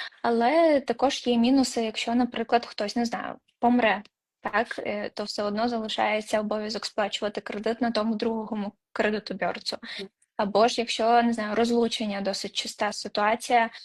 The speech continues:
Speaker 1: е, тобто тут також потрібно вирішувати питання або продавати повністю нерухомість,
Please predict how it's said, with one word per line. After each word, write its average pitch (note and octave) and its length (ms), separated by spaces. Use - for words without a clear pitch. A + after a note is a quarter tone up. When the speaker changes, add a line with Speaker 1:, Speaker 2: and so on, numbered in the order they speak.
Speaker 1:
е, G#3+ 680
тобто G#3+ 300
тут A3 200
також A3 420
потрібно A3+ 420
вирішувати G#3+ 520
питання A3 500
або G#3 140
продавати G#3 480
повністю A3 520
нерухомість, G#3 720